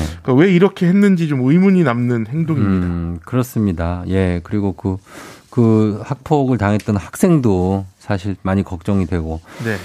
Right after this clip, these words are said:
Speaker 2: 어쨌든 이렇게 마무리가 된 사안이었습니다. 어, 이원호 씨가 "학폭은 쉽게 넘어갈 사안은 아닌 듯 싶어요." 하셨는데, 쉽게 넘어가지 못했네요. 다음 소식은 야당 소식인데, 오늘 국회에서 이재명 더불어민주당 대표 체포동의안 표결이 있죠?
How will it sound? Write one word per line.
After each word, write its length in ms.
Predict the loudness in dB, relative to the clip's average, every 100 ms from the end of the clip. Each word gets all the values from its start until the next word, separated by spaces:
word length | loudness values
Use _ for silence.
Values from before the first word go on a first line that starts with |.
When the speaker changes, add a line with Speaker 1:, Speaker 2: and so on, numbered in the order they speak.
| -10
Speaker 2:
어쨌든 380 | -6 -2 0 4
이렇게 480 | 4 4 2 2 2
마무리가 460 | 2 2 4 4 2
된 760 | 2 2 2 2 -2 -4 -6
사안이었습니다. 1200 | -4 -2 2 2 0 -2 -2 -2 -4 -4 -6 -8 -12 -20 -20 -20 -20 -16 -4
어, 200 | -2 2
이원호 360 | 4 4 4
씨가 180 | 2 -2
"학폭은 360 | -4 -4 -2 -2
쉽게 240 | -2 0
넘어갈 320 | 2 2 2
사안은 280 | 0 0 2
아닌 260 | 2 2 2
듯 80 | 0
싶어요." 360 | -2 0 0
하셨는데, 480 | 0 -2 -4 -6 -10
쉽게 240 | -10 -2 2
넘어가지 640 | 2 2 2 0 -2 -4 -2
못했네요. 580 | -4 0 2 2 0 -4 -12 -20 -20 -20 -20 -10
다음 220 | -4 0 2
소식은 300 | 2 4 4
야당 400 | 4 2 2 2
소식인데, 640 | -2 0 0 2 2 2
오늘 200 | 2 2
국회에서 440 | 0 0 0 2
이재명 520 | 2 2 2 4 2
더불어민주당 640 | 2 2 4 4 4 2 2
대표 480 | 2 0 0 0 -2
체포동의안 680 | -2 -4 -2 0 2 4 2
표결이 360 | 0 0 2 2
있죠? 260 | 2 -2 -8